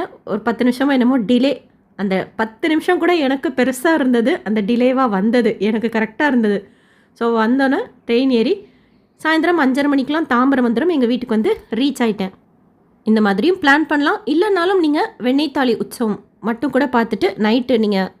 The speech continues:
மறுபடியும் மன்னை எக்ஸ்பிரஸ்லேயே வீட்டுக்கு ரீச் ஆயிடலாம். சென்னைக்கு வர்றவங்களுக்காக சொல்றேன். So இந்த வீடியோ உங்களுக்கு இன்ஃபர்மேட்டிவா இருக்கும்னு நினைக்கிறேன். நீங்க வெண்ணெய்த்தாலி உற்சவம் நேர்ல பார்த்துருந்தீங்கன்னா வேற ஏதாவது இன்ஃபர்மேஷன் தெரிஞ்சாலும் ஷேர் பண்ணுங்க.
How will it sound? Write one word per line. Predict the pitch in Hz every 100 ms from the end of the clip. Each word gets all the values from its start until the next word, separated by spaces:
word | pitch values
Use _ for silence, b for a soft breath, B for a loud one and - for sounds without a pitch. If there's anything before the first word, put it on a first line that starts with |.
| -
மறுபடியும் | 196 208 233 247 -
மன்னை | - 196 220
எக்ஸ்பிரஸ்லேயே | 220 220 202 196 214 220
வீட்டுக்கு | 220 220 214
ரீச் | 202 220 226
ஆயிடலாம். | 208 196 202 - b b b -
சென்னைக்கு | 269 330 359 311
வர்றவங்களுக்காக | 226 208 196 190 208
சொல்றேன். | 214 214 208 208 381 b b b -
So |
இந்த | 381 403
வீடியோ | 381 349
உங்களுக்கு | 320 269 320
இன்ஃபர்மேட்டிவா | 285 277 277 247 247 269
இருக்கும்னு | 240 233 247
நினைக்கிறேன். | 233 220 240 330
நீங்க | 240 311 302 349 - B B B
வெண்ணெய்த்தாலி | 277 339 381 359 285 233
உற்சவம் | 190 - 233 214 - - _ _
நேர்ல | 240 269 285
பார்த்துருந்தீங்கன்னா | 262 220 220 214 208 208 277
வேற | - 285 349
ஏதாவது | 254 254 233
இன்ஃபர்மேஷன் | 233 226 233 226 226 214
தெரிஞ்சாலும் | 220 220 220 240 247 - -
ஷேர் | 208 220
பண்ணுங்க. | 220 220 220